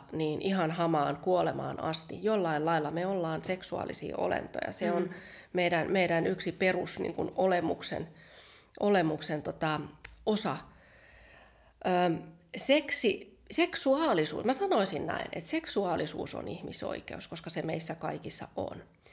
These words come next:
Speaker 1: Seksi, seksi on ihmisoikeus sillä lailla, että sulla on oikeus sitä haluamallasi tavalla pyrkiä harjoittamaan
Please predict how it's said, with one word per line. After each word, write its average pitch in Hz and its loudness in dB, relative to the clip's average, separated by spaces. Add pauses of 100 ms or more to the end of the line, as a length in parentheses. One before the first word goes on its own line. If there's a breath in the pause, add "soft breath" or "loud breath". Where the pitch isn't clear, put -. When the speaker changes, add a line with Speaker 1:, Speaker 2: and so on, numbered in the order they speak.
(360 loud breath)
Speaker 1:
Seksi, - 0 (600)
seksi 262 -2 (160)
on 214 4
ihmisoikeus 208 0
sillä 196 4
lailla, 151 2
että - -6
sulla 170 0
on 170 2
oikeus - 2
sitä 156 0 (920 loud breath)
haluamallasi 165 6
tavalla 160 6
pyrkiä 170 2
harjoittamaan - -2